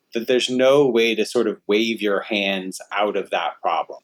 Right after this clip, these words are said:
So, uh, you know, I'm not discounting that, that some problems are real, but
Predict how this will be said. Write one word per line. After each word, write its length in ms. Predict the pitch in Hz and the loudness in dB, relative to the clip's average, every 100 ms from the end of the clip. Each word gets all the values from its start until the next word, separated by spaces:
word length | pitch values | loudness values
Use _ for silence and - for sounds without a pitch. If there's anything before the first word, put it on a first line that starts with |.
| _ _ _ _ - | _ _ _ _ -10
So, 480 | - 143 127 110 - | 0 2 2 0 -2
uh, 40 | |
you 220 | 117 131 156 | -2 2 4
know, 240 | 107 95 | 4 2
I'm 120 | 120 151 | 0 2
not 220 | 151 113 | 0 0
discounting 640 | 120 - - 117 107 98 | -4 -4 -4 -2 0 -2
that, 200 | 98 95 - | -4 -4 -4
that 160 | 113 98 | -4 -2
some 320 | - 117 110 | -2 -2 -2
problems 460 | - 101 92 90 92 | -2 -2 -2 -8 -8
are 120 | 85 | -6
real, 480 | 98 113 95 85 - _ _ _ _ _ _ - | -2 0 0 -2 -6 _ _ _ _ _ _ -4
but 200 | 135 | -4